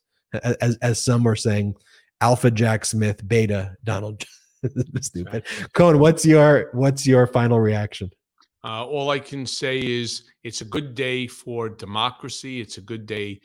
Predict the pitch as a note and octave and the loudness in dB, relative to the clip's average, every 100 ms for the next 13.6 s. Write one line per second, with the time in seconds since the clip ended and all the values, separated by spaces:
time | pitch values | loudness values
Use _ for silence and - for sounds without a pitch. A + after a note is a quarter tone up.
0 | _ - A#2 G#2 - A#2 A2+ - G2 G2 | _ -12 -12 -10 -8 -6 -6 -8 -12 -4
1 | B2+ B2+ A2+ E2+ E2 _ _ - G#2+ C3+ | -2 -2 -4 -8 -12 _ _ -14 -4 -2
2 | C#3+ D3 D3+ D#3+ C3 C#3 - - _ _ | 2 2 4 0 -2 -4 -6 -10 _ _
3 | - A#2 B2 C#3+ C#3+ - C3 C3+ C#3+ - | -10 -4 0 0 0 -4 -4 -2 -2 -4
4 | G3+ G#3 - _ _ - B2 C3+ - A#2+ | -4 -6 -12 _ _ -6 -2 -2 -4 -8
5 | A2 A#2+ A#2+ A2+ A2 - _ - G#2 G#2 | -6 -2 0 0 -4 -12 _ -8 -6 -6
6 | G#2 - C3 A2+ A#2 - G#2+ - A#2+ A2 | -8 -8 -6 -4 -6 -10 -14 -8 -6 -6
7 | G#2 G2 F#2+ _ _ _ _ _ _ _ | -8 -12 -14 _ _ _ _ _ _ _
8 | _ C3+ C3 C#3 C3 - A#2+ G2+ - A#2+ | _ -2 0 0 -4 -6 -6 -6 -2 -2
9 | B2+ B2+ G#2+ G2 A#2+ C3+ D#3+ D#3 - E3+ | -4 -10 -12 -10 -8 -8 -12 -14 -10 -8
10 | F3+ F#3+ - _ _ _ G#2+ G#2 G#2+ - | -8 -10 -16 _ _ _ -10 -8 -10 -14
11 | _ A2+ G#2+ A#2+ B2 B2+ - B2 B2 B2 | _ -12 -10 -10 -8 -8 -8 -6 -6 -6
12 | B2 A#2+ A#2+ A2 A#2+ A2 A2 B2+ C#3+ D3+ | -6 -6 -6 -6 -10 -10 -8 -6 -2 0
13 | D3+ D3+ D3 C#3+ D3 B2+ | 0 -2 -2 -2 -4 -10